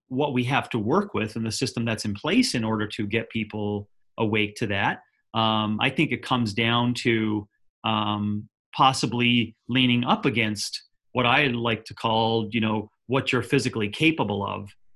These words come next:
and then experiences inside of that. And I think that's an easy way to kinda, you know, get people, uh, let's call it leveled up to this, uh, this level of freedom that they're gonna have. And then, Robbie, we don't have to get into all the <laughs> uncomfortable spots, right? Well,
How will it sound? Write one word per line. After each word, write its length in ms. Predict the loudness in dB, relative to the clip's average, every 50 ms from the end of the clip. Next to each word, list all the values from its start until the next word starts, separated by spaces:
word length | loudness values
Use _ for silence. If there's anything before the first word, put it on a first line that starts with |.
| -20 -20 -18 -6 -2
and 160 | 0 2 2
then 80 | 2
experiences 800 | 0 0 -2 -4 0 2 4 4 4 4 4 2 2 -2 -2 0
inside 460 | 0 2 2 2 2 2 0 0 0 -2
of 80 | -4
that. 240 | -6 -6 -6 -8 -8 -12 -16 -20 -20 -20 -20 -20 _ _ _ _ _ _ -8 -2 0
And 180 | 0 2 2
I 60 | 0
think 180 | 2 2 2 2
that's 180 | 0 0 0 0
an 120 | 0 0
easy 240 | 0 0 0 -2 0
way 240 | 2 2 2 2 2
to 140 | 0 -4 -4
kinda, 400 | -2 -2 0 0 0 -2 -2 -6 _ _ _ _ -20 -20 -10 -4
you 80 | -2
know, 240 | -2 -2 -2 -2 -4
get 260 | -2 -2 -2 -2 -2
people, 580 | -2 -4 -4 -2 -2 -4 -2 -2 -4 -4 -6 _ _ -10
uh, 180 | -10 -8 -8 -6
let's 220 | -8 -8 -8 -6
call 200 | -2 -2 -2 -2
it 60 | -2 -2
leveled 380 | -2 -2 0 -2 -4 -2 -2
up 200 | -2 -2 -4 -8 -6
to 380 | -4 -2 -2 -2 -4 -4 -6 -8 _ _ _ _ _ _ -8 -6
this, 140 | -6 -6 -6 -6 -6 -6
uh, 160 | -4 -6 -8 -10 _ _ _ _ _ _ _ -6
this 140 | -6 -4 -2 -2
level 160 | -2 -2 -2 -4
of 80 | -6 -6 -4 -2
freedom 240 | -2 0 0 -2 -2
that 100 | -4 -4 -6
they're 160 | -8 -6 -6
gonna 180 | -6 -4 -4 -4 -4
have. 140 | -6 -6 -10 -14 -20 _ _ -20 -20 _ _ -2
And 120 | 2 2
then, 120 | 4 6 6
Robbie, 220 | 6 6 6 6
we 80 | 6 6 6
don't 140 | 6 4 4
have 100 | 2 2
to 60 | 4
get 80 | 4 4
into 200 | 4 2 2 2
all 120 | 4 4 4
the 120 | 4 4
<laughs> 100 | 6 6
uncomfortable 560 | 4 4 4 2 2 4 4 0 2 2 0 -2 0
spots, 340 | 0 0 0 0 -2 -4 -4
right? 240 | -2 0 0 0 -2 -8 -18 -20 _ -6 0 2
Well, 120 | 2 2